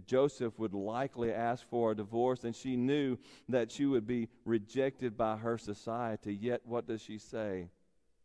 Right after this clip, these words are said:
What does she say? "I am the servant of the Lord. Let it be to me according to your word."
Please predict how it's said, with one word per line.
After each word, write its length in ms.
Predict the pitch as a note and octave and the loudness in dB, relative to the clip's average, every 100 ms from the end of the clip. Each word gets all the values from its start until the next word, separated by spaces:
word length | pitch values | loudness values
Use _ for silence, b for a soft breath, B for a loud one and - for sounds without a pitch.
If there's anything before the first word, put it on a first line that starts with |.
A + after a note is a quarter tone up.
| _ _ _ | _ _ _
What 180 | A2 G#2 | -8 -6
does 140 | G#2+ | -8
she 180 | - G#2+ | -8 -14
say? 440 | - G#2+ E2+ D#2+ C#2+ _ _ _ _ _ _ _ _ _ _ _ - | -12 -12 -12 -14 -18 _ _ _ _ _ _ _ _ _ _ _ -10
"I 220 | F#2 G#2+ | -6 -4
am 200 | A2 F#2+ | -4 -4
the 100 | E2 | -6
servant 680 | - - G#2 A#2 A#2+ B2+ - _ _ _ _ - | -10 -6 -2 -2 -2 -8 -10 _ _ _ _ -10
of 180 | A2+ A2 | -8 -4
the 100 | G#2+ | -6
Lord. 500 | E2 D2+ D2 D2 D2+ - _ _ _ _ _ _ _ _ _ _ _ _ - | -4 -6 -8 -10 -14 -20 _ _ _ _ _ _ _ _ _ _ _ _ -8
Let 240 | E2+ G2+ | -4 -2
it 120 | F#2+ | -4
be 160 | F#2+ F#2+ | -4 -6
to 160 | F#2+ | -4
me 800 | F2+ F2+ G#2+ C3+ E2+ D#2 D#2 D#2 _ _ _ _ _ _ _ _ | -4 -2 -2 -2 -4 -8 -12 -14 _ _ _ _ _ _ _ _
according 800 | D#2+ - - C#3+ D#3+ F2 E2 E2 - | -16 -16 -14 -6 -4 -2 -4 -8 -10
to 100 | E2+ | -10
your 240 | E2 E2 | -8 -8
word." 420 | D#2 D2 C#2 A#1 | -10 -12 -14 -16